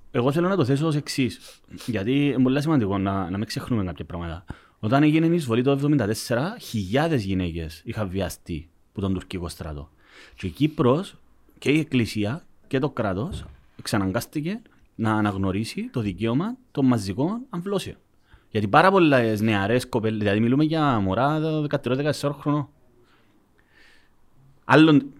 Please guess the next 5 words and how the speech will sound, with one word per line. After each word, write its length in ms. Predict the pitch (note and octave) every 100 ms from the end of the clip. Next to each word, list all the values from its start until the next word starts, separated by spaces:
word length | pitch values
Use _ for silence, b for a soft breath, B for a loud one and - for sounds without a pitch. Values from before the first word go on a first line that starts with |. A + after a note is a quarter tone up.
| -
ανή 580 | A#2 B2 C#3+ D3+ C#3+ C#3 A2+ A2+ A2+ -
παρέθεση, 600 | - A#2+ - G#2+ - - _ _
υπάρχει 360 | - B2+ - E3
ένα 180 | E3 C#3+
τεράστιο 840 | A2 G#2+ C3 - - D3+ A2+ G#2